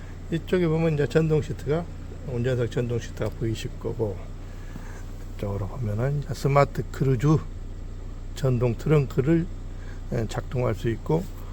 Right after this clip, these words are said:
어, 전자식 파킹 브레이크가 이쪽에 있습니다. 그러면 운전석에 앉아서 보겠습니다.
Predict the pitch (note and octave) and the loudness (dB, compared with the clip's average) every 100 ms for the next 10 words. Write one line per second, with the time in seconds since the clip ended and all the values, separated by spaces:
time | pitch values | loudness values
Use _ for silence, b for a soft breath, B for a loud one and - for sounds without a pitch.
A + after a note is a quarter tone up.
0 | B - A#2 G#2 G#2 A#2+ A#2 - - - | B -6 -4 -4 -4 -4 -4 -6 -6 2
1 | B2+ B2 A#2+ A2+ D3 - - C#3+ - D3+ | 4 6 4 4 -2 -4 0 0 0 -2
2 | D3 - A#2+ A#2+ - - A#2+ G2+ - - | -2 -2 0 0 0 -2 0 -2 -6 -8
3 | - F#2 - - - - - B B B | -6 -6 -6 -6 -6 -8 -8 B B B
4 | B B B - A#2+ C#3 E3 - - - | B B B 2 4 6 4 -2 -12 -6
5 | - B2 C3+ B2 C3 A#2 B2+ D3+ F3+ F#3 | 2 6 6 6 6 6 8 10 10 10
6 | D#3+ F#3+ - A#2 A#2 B2 - | 6 0 0 -2 -2 -6 -8